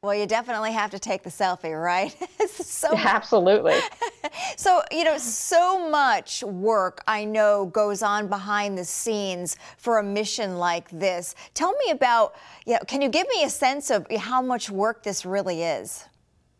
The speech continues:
Speaker 2: There's an incredible amount of work, and really it comes down to the people, right? Thousands of people have contributed to the vehicle design, the development, the testing, and the mission itself. So getting to this point represents the work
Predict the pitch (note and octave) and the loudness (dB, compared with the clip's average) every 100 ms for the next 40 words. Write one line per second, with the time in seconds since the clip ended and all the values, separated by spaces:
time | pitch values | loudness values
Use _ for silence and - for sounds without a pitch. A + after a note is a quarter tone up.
0 | _ _ _ _ _ _ _ _ G#3 G#3 | _ _ _ _ _ _ _ _ 0 4
1 | D4 D4+ C#4 B3 - A#3+ C4 C4 B3 G#3 | 4 4 2 2 4 6 6 6 6 6
2 | A3 G#3 F#3+ G3+ G3+ - F3 F3+ - G3 | 2 2 4 4 2 2 2 2 2 4
3 | G#3 G#3+ G3 F#3 F3+ G#3+ G#3 G3 F#3+ F#3+ | 6 6 4 2 0 -2 0 -2 -2 -4
4 | F#3+ - F#3 - - - D#3+ - - G#3+ | -6 -6 -8 -2 0 2 0 0 0 4
5 | B3 C4+ C4+ A#3+ A#3 A3 G#3+ G#3+ E3+ F3+ | 6 4 0 -2 -2 -2 -4 0 2 2
6 | F3+ - F#3 G3+ G3 G3+ F#3+ F#3 F3 D#3+ | 0 -2 -2 0 2 4 2 2 0 0
7 | F#3+ G#3+ A3 G#3 G3+ G3 G#3 G3 F#3+ F#3 | 2 2 4 2 2 0 0 2 2 -2
8 | F#3 _ _ F3 E3+ F#3+ G3 F#3 F#3 F3+ | -6 _ _ -2 2 6 6 6 4 0
9 | - G3 F#3+ - F#3 F3+ - _ - F#3 | 0 0 0 -2 -4 -4 -10 _ 0 2
10 | G3 G3 G3 F#3+ F3+ - - E3 - - | 4 4 4 2 2 0 2 2 2 0
11 | - F3 G#3 A#3 C4+ C4+ A#3+ A#3 - G#3 | 2 4 4 4 4 2 2 2 2 -2
12 | G#3 - G3 A3 G#3+ G#3+ - F#3+ F3 G3 | 0 2 2 2 0 -2 0 0 4 4
13 | A3 | 4